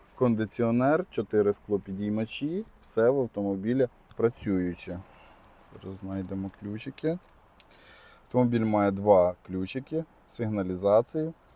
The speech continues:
встановлену, все є. Сто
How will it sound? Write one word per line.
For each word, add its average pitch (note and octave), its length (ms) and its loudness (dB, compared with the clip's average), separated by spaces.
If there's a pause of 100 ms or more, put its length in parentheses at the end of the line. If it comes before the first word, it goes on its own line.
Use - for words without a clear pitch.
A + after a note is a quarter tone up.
(500)
встановлену, B2 840 0 (800)
все A2+ 380 -2 (200)
є. F#2 380 -4 (2500)
Сто F3 420 4